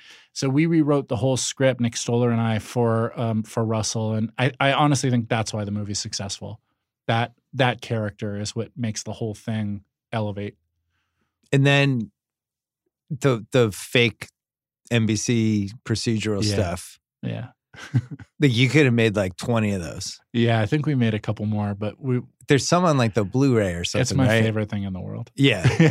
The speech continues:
Speaker 1: <laughs> Yeah.
Speaker 2: So who has that idea? And then you, that you probably becomes o-, obsessed with that, right? Oh, God, we gotta, oh, I thought of another
Speaker 1: Yeah.
Speaker 2: one.
Speaker 1: I wrote a rough one. I think I wrote crime scene, scene of the crime. And I think Nick Stoller, <laughs> I think Nick Stoller wrote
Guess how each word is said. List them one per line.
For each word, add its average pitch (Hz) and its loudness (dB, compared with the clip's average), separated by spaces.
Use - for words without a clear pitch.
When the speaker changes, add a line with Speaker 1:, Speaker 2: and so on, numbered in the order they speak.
Speaker 1:
<laughs> - -4
Yeah. 135 4
Speaker 2:
So 156 8
who 180 8
has 196 6
that 160 6
idea? 127 6
And 113 4
then 123 4
you, 117 2
that 120 4
you 117 0
probably 113 0
becomes 107 -2
o-, 113 -2
obsessed 113 -2
with 98 -2
that, 76 -8
right? 101 -4
Oh, 117 -2
God, 107 -4
we 107 -6
gotta, 110 -4
oh, 127 -2
I 120 0
thought 165 2
of 175 8
another 143 6
Speaker 1:
Yeah. 131 6
Speaker 2:
one. 170 -6
Speaker 1:
I 190 6
wrote 233 8
a 190 8
rough 139 2
one. 151 2
I 139 0
think 185 0
I 170 6
wrote 214 4
crime 160 2
scene, 160 0
scene 151 -2
of 135 -2
the 123 -2
crime. 151 -2
And 135 0
I 127 4
think 127 -2
Nick 135 0
Stoller, 156 6
<laughs> - 4
I 233 2
think 156 4
Nick 151 0
Stoller 147 4
wrote 135 4